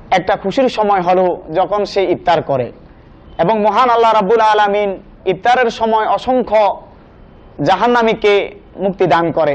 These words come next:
এবং রোজাদার ব্যক্তি যখন ইফতার নিয়ে সামনে থেকে আল্লাহর দরবারে দোয়া করে,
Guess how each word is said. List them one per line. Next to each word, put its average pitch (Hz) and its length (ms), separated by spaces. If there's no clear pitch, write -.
এবং 190 400
রোজাদার 196 460
ব্যক্তি 262 500
যখন 208 280
ইফতার 226 400
নিয়ে 247 180
সামনে 214 360
থেকে 208 440
আল্লাহর 233 320
দরবারে 208 440
দোয়া 190 240
করে, 226 400